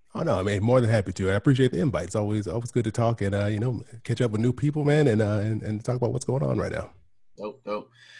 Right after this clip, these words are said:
Speaker 2: All right, cool. So let's just start out. If you could give, give the folks that don't know you a little,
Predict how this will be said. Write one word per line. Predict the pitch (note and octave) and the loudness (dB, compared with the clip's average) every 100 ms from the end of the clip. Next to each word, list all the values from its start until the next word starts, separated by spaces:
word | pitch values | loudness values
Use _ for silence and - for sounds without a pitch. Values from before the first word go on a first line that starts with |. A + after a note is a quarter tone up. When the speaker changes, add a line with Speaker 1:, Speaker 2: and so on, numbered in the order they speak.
| - | -4
Speaker 2:
All | C3+ | 2
right, | C3+ A#2 | 2 2
cool. | E3+ D#3 | 0 0
So | C3+ C3 B2+ - - | 0 0 0 -4 -2
let's | D3 E3 | 0 2
just | G#3+ G3 | 0 -2
start | - E3+ E3 | 2 2 4
out. | E3 D#3+ | 2 2
If | C#3+ | 0
you | D#3+ | 0
could | E3 C#3 | -2 0
give, | D3+ D3+ C#3+ A#2+ | 2 2 2 -2
give | C3+ D3 | -2 -2
the | C#3+ | -2
folks | C#3+ D3 C#3+ | -2 -2 -2
that | C3 G#2+ | -4 0
don't | B2+ C#3+ C3 | 0 0 0
know | C3 C3+ | 2 2
you | C#3 C#3+ C#3 | 2 0 0
a | |
little, | B2 B2+ C3 C3 B2+ | -2 0 0 0 -4